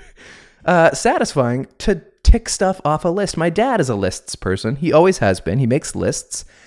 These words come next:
and he, he checks stuff off. The, the, the hack is to put stuff on the list that you've already done, so your list is never brand new. It's never fresh. You've always got a, a jump start on the,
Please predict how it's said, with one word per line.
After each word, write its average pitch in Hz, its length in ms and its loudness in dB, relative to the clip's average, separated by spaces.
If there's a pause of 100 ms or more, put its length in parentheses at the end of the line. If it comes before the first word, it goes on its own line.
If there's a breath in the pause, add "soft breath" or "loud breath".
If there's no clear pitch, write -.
(180 soft breath)
and 165 180 -2
he, 170 300 -4
he 170 140 -4
checks - 540 -6
stuff 185 240 0
off. - 420 -2
The, 196 160 0 (120)
the, 180 260 4
the 170 140 4
hack 233 340 -4
is 147 220 0
to - 100 -6
put 208 180 2
stuff 190 160 -2
on 170 80 0
the 151 80 -2
list 147 200 0
that 123 60 -4
you've 120 120 0
already 127 200 2
done, 107 440 2 (380)
so 120 240 4
your 117 180 2
list 127 380 0
is 113 160 -2
never 127 640 2 (480)
brand 104 320 0
new. 82 260 -8 (220)
It's 113 180 -6
never 156 300 2
fresh. 113 400 -2
You've 107 160 -6
always 120 420 0
got 101 180 0
a, 90 200 -2 (460 soft breath)
a 101 120 0
jump 90 240 -2
start 82 340 -4
on 85 220 -4
the, 80 240 -6